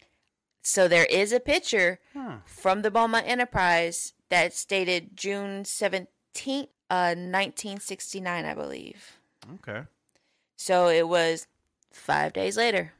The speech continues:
Speaker 1: Um, and I will definitely post that on my social medias, so you should probably check it out. Some people said that, yes, they clearly saw Jesus. Like, it's, how could you not see it?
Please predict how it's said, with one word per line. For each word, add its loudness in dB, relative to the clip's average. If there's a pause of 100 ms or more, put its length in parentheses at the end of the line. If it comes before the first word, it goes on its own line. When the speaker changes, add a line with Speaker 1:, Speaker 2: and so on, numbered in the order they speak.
Speaker 1:
Um, 2
and 2
I 6
will 2
definitely 2
post 2
that 2
on 2
my 0
social -6
medias, -6
so -12
you -16
should -16 (140)
probably 2
check -6
it -2
out. 2 (460)
Some 2
people 4
said 2
that, 4 (280)
yes, 4
they 0
clearly 2
saw 4
Jesus. -4
Like, 0
it's, -6
how 0
could -6
you -6
not 4
see -2
it? 0